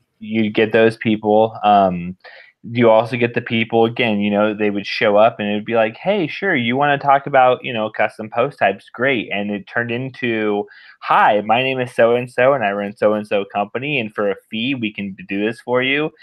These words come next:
Oh, and by the way, if you wanna do this, just, you know, fill out my landing page. It's on my site. We'll get a,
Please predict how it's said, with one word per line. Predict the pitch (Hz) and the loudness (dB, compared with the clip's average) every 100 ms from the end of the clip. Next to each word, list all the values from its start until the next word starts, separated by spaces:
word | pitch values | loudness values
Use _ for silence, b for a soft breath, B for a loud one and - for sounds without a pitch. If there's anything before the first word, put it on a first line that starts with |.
| B B _ | B B _
Oh, | 175 185 127 | 4 6 6
and | 113 117 113 120 | 4 2 -6 -2
by | 123 123 | 0 4
the | 127 | 4
way, | 135 160 104 98 | 6 6 4 2
if | 104 123 | 0 0
you | 127 | 0
wanna | 135 120 | 2 2
do | 113 127 165 | 0 0 2
this, | 107 104 - | 2 0 -2
just, | - 127 - | -10 -12 -8
you | 170 | -4
know, | 135 113 127 _ | -2 -2 -4 _
fill | 165 175 | 2 4
out | 170 | 4
my | 165 147 | 2 -6
landing | 120 104 120 135 | -4 -4 -4 -8
page. | 135 127 139 143 | -4 0 0 -2
It's | 113 - | -4 0
on | 107 | 0
my | 120 139 | 0 -4
site. | - 113 95 120 117 | -2 2 2 2 0
We'll | 110 | -2
get | 113 113 | -2 0
a, | 110 107 | 2 4